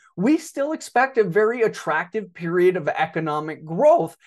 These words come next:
as we look at the second half of this decade. But when we think about the demographic trends,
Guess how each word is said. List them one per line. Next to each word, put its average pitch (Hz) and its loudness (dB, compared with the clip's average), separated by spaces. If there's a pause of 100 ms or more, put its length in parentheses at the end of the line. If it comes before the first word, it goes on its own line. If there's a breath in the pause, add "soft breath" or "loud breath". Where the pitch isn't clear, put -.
(140 loud breath)
as 170 0
we 190 -2
look 175 -2
at 175 2
the 180 -6
second 147 -6
half 123 -8
of 127 -4
this 135 -2
decade. 160 0 (260 soft breath)
But 190 2
when 190 2
we 185 0
think 240 -6
about 247 0
the 202 -2
demographic 165 -2
trends, 143 -10